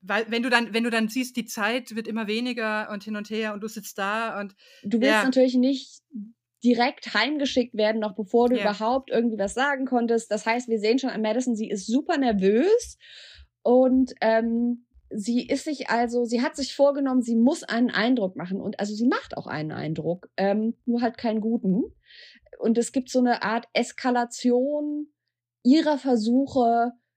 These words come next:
Speaker 2: ihn von sich einzunehmen. Also zuerst küsst sie ihn, glaub ich, auf die Wange. Dann sehen wir also diese Gossip-Cam-Einstellung, wo wir also sehen, oh,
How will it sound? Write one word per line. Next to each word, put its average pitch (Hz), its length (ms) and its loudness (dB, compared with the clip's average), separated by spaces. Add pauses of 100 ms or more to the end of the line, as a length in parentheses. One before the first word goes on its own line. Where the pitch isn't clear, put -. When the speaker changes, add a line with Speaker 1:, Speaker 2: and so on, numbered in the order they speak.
(120)
Speaker 2:
ihn 254 180 6
von 240 200 0
sich 226 220 -4
einzunehmen. 185 880 -2
Also 196 220 -4
zuerst - 320 0
küsst 269 220 -2
sie 247 80 -4
ihn, 226 80 -2
glaub 214 200 0
ich, 208 140 -8
auf 190 80 -8
die 185 240 -4
Wange. 311 580 -4 (520)
Dann 214 400 2
sehen 226 280 2
wir 220 140 2
also 196 180 0
diese 185 240 -2 (760)
Gossip-Cam-Einstellung, 190 1080 0 (100)
wo 190 140 -2
wir 185 100 4
also 180 140 0
sehen, 185 360 2
oh, - 40 -8